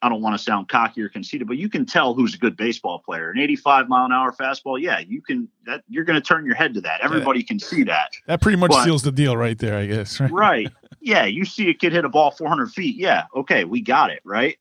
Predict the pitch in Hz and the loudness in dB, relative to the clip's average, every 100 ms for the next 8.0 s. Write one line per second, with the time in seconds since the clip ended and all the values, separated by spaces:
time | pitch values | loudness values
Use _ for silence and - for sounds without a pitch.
0 | - 208 113 - _ _ 147 143 151 175 | 0 2 2 -2 _ _ -14 -6 -4 -2
1 | 170 156 131 131 123 123 127 117 117 120 | -4 -2 0 2 0 0 2 4 4 2
2 | 113 98 90 - 92 78 67 - - 175 | -2 -2 -8 -4 -4 -4 -8 -8 2 2
3 | 180 175 151 139 131 139 123 110 101 - | 2 2 4 4 2 -2 -4 -4 -6 -4
4 | 131 110 87 - - 127 117 92 87 78 | -2 -2 -8 -18 -8 -4 -4 -4 -6 -8
5 | - _ - 143 131 - 95 85 82 73 | -10 _ 0 2 2 -2 -12 -8 -10 -10
6 | 71 - 160 196 123 104 - 85 80 110 | -14 0 2 2 0 -4 -2 -2 0 0
7 | 107 123 123 135 135 139 135 113 160 131 | 0 0 2 2 2 -2 -4 -2 0 -2